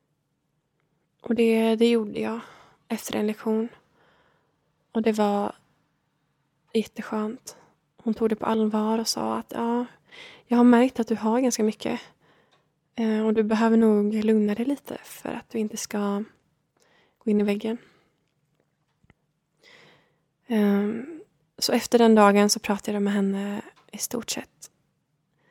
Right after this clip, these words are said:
Ja, det var flera gånger i veckan under två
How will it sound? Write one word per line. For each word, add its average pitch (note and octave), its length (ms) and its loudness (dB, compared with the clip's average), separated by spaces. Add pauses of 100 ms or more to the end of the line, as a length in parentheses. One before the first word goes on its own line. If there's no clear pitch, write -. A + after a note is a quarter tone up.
(420)
Ja, - 80 -4
det A3 40 -6
var A3+ 80 -6
flera G#3 300 2
gånger G#3 220 4
i G3+ 40 2
veckan A#3 500 -2 (1000)
under G#3+ 240 -2
två - 200 -8